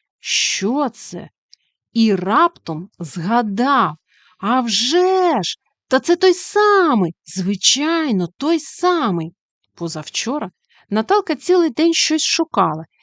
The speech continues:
і дуже нервувалася. Говорила: «Пропав аркуш із зошита з якоїсь там геофізики.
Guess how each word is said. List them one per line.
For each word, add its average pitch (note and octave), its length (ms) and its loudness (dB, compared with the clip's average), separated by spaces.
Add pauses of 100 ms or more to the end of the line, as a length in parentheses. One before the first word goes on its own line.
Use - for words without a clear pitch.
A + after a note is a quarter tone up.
(100)
і F#3+ 120 -4
дуже G3 580 0
нервувалася. F3+ 800 -2 (380)
Говорила: G3+ 520 -2 (400)
«Пропав G#3+ 560 0
аркуш D4+ 500 -2
із G3 140 -4
зошита B3 460 -6
з F#3 140 -10
якоїсь C4 300 -6
там B3 240 -4
геофізики. G#3 960 -6